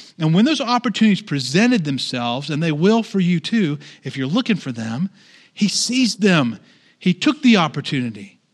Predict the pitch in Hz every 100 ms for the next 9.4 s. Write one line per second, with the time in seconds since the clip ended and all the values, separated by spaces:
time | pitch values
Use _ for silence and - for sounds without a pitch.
0 | _ _ _ _ _ _ _ _ _ _
1 | _ _ 156 185 175 214 254 - 220 160
2 | 175 185 185 160 190 240 240 202 202 339
3 | 240 147 139 175 - 180 196 208 220 226
4 | 240 214 180 175 190 226 262 214 127 -
5 | - - _ _ _ _ _ _ _ _
6 | _ 135 214 277 - 226 165 160 185 226
7 | 226 254 240 226 220 185 185 180 185 196
8 | 180 196 - 226 202 156 170 - 233 196
9 | 220 190 220 190